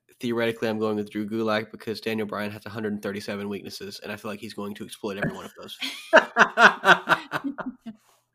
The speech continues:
Speaker 2: But you're officially picking Daniel Bryan?
Speaker 1: Yeah, Daniel Bryan is my pick.
Speaker 2: I would not be flabbergasted 'cause Daniel Bryan loves putting people over.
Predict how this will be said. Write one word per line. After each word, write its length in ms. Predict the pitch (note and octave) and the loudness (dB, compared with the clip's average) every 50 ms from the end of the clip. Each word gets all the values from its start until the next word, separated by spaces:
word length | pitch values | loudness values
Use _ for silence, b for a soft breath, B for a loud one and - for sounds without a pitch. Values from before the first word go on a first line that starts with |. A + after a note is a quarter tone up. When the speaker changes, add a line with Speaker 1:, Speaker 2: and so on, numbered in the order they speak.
| B B B C#4+ A#3+ F3+ D#3+ B | B B B -14 -14 -14 -4 B
Speaker 2:
But 140 | C#3 C3 - | -2 0 4
you're 120 | D3 C#3 - | 2 2 4
officially 300 | - D3+ C#3 - D3 C3+ | 4 0 0 2 0 0
picking 280 | - C#3+ C3+ C#3+ C3+ | 0 0 -2 -2 0
Daniel 260 | B2 B2+ B2+ B2+ B2 | 0 2 2 2 2
Bryan? 460 | A#2+ B2+ B2+ B2+ B2 B2 B2 B2+ C3 - - _ _ _ | 2 2 2 2 0 -2 -4 -8 -12 -16 -20 _ _ _
Speaker 1:
Yeah, 160 | - G2+ G#2 | -8 -8 -8
Daniel 260 | A2 - A2+ A2+ G#2+ | -6 -6 -6 -6 -4
Bryan 220 | G#2 A2 G#2 G2 G2+ | -4 -6 -6 -6 -8
is 360 | - - - - - G2+ G2+ | -12 -16 -16 -14 -14 -12 -10
my 140 | G2+ G#2 - - _ | -10 -12 -12 -14 _
pick. 240 | - G2 - _ _ _ _ _ _ _ _ _ _ _ _ _ _ _ _ _ _ _ | -16 -16 -16 _ _ _ _ _ _ _ _ _ _ _ _ _ _ _ _ _ _ _
Speaker 2:
I 380 | B2+ C3+ C3 A3 A3+ C4 D4 D4 | -6 -4 -2 -2 0 0 0 0
would 280 | B3+ A3+ A3 G3+ F3 E3 | 0 2 2 0 0 0
not 460 | D#3+ D#3+ E3 F3+ G3 G3 - F#3+ - | -2 0 2 4 4 2 2 -2 -4
be 560 | D#3+ E3+ E3+ E3+ E3+ E3+ E3+ E3+ E3+ E3 - _ _ _ _ _ _ _ _ | 0 0 2 2 2 0 0 -2 -6 -10 -14 _ _ _ _ _ _ _ _
flabbergasted 960 | _ - - D3 D#3 D3+ D3 D3+ C#3 C3 A2 A#2+ A2+ A2+ A2+ - - - A2+ | _ -16 -4 0 2 4 6 6 6 4 2 2 2 0 0 -4 -8 -12 -14
'cause 120 | - B2+ A#2 | -14 -16 -6
Daniel 300 | - D3 E3 F#3+ G#3 F#3+ | -2 -2 0 0 0 0
Bryan 320 | F3 F#3+ F#3 F3 E3+ D3 | 2 2 4 4 2 0
loves 600 | C#3 C3 B2+ B2 C3 C3+ C#3+ D3+ D#3+ D#3 D3+ - | 0 -2 0 2 6 8 10 10 10 8 6 0
putting 300 | - - D#3+ D3 D3 C#3+ | -6 -4 -2 -2 -2 -2
people 360 | C3+ - C#3 B2+ - B2+ B2 | -4 -4 -6 -4 -2 -2 0
over. 440 | A#2+ A#2+ A2+ G#2+ G2+ G2+ G2 F#2+ b | 2 2 0 -2 -4 -6 -10 -10 b